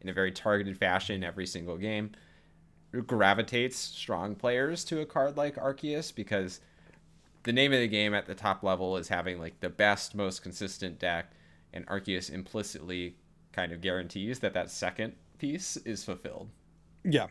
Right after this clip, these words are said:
Speaker 2: absolutely. And that was kind of one of the things that we were thinking about heading into Worlds is just, I wanna be able to execute my game plan every single time that I play, and maybe my opponent's deck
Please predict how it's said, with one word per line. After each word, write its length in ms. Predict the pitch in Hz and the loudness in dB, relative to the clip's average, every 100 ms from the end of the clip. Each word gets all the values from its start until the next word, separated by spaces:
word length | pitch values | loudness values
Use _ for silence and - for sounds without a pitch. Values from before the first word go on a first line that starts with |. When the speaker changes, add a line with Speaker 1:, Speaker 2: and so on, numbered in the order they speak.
| - - | -6 2
Speaker 2:
absolutely. 520 | 143 - 135 120 120 | 2 4 0 2 2
And 100 | 139 | 6
that 140 | 180 | 8
was 100 | 208 | 8
kind 160 | - 175 | 8 6
of 60 | 143 | 8
one 100 | 143 | 4
of 80 | |
the 60 | 120 | 2
things 280 | - 123 - | 0 -2 2
that 160 | 120 | 2
we 100 | 110 | 4
were 80 | 117 | 2
thinking 260 | 120 120 127 | 0 -2 0
about 220 | 113 - | 0 2
heading 200 | 127 117 | 0 0
into 220 | 117 117 | -2 -4
Worlds 580 | 117 117 117 101 101 - | 0 2 2 0 -4 -6
is 220 | 123 113 | -6 -6
just, 340 | - 110 - - - - - | -6 -4 -4 -6 -16 -6 0
I 60 | |
wanna 160 | 135 143 | 4 6
be 120 | 156 | 8
able 160 | 151 143 | 8 8
to 100 | 131 | 8
execute 380 | 151 - 170 | 6 4 2
my 120 | 147 135 | 2 2
game 220 | 131 135 | 0 -2
plan 400 | 139 131 131 127 - - - - - - - - - | 0 0 0 -4 -10 -20 -20 -20 -20 -20 -20 -20 8
every 260 | 165 156 160 | 10 12 10
single 300 | - 143 139 | 6 4 4
time 760 | - - 185 202 220 226 226 - - - | 2 4 10 12 12 8 4 0 -6 0
that 140 | 120 | 4
I 120 | 117 | 4
play, 680 | - 190 214 226 220 226 220 - | 4 10 12 12 12 8 4 2
and 380 | 143 143 143 - | 6 6 4 0
maybe 300 | 139 160 202 | 2 4 6
my 180 | 202 190 | 10 10
opponent's 420 | 190 185 180 160 | 10 6 4 4
deck 460 | 143 151 175 170 | 8 10 8 4